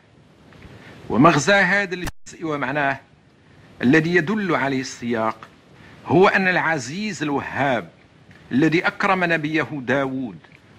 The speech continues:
وأنعم عليه بالحكمة والسلطان،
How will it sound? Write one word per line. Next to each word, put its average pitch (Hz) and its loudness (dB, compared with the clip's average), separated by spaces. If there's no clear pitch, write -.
وأنعم 190 2
عليه 170 -2
بالحكمة - -8
والسلطان، 135 -2